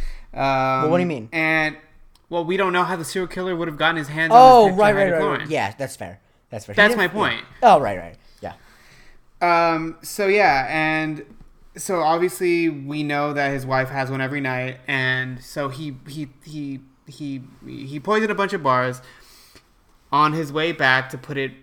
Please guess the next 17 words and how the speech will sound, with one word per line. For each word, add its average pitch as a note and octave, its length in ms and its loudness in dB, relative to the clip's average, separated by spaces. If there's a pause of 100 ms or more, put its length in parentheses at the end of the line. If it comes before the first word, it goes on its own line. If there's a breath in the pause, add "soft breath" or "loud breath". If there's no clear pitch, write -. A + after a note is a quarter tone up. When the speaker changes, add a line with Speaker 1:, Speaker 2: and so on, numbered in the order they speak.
(140)
Speaker 1:
to C#3 100 -14
put C3+ 180 -12
the C3+ 60 -18
tetrahydrochlorine C3 920 -8
back, A#2+ 380 -4
I B2 120 -10
guess B2 240 -8
he C#3+ 80 -10
was C3 120 -8
caught C3 340 -6
doing B2+ 260 -8
that, A2+ 340 -8
so C3+ 140 -10
he C3+ 180 -6
knew C3+ 300 -2
that B2 180 -4
he, C3+ 400 -12